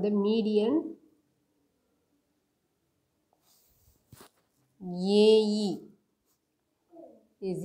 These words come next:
equal to two point formula. என்னது? நமக்கு A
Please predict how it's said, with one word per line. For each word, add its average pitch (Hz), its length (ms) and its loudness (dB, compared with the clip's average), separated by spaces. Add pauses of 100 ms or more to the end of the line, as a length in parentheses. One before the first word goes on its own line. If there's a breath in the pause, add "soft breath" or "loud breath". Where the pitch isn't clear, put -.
equal 180 400 -4
to 175 80 -4 (200)
two 254 140 -2 (140)
point 220 320 0
formula. 196 280 -4 (100)
என்னது? 208 320 -4 (500)
நமக்கு 202 300 -6 (280)
A 202 40 0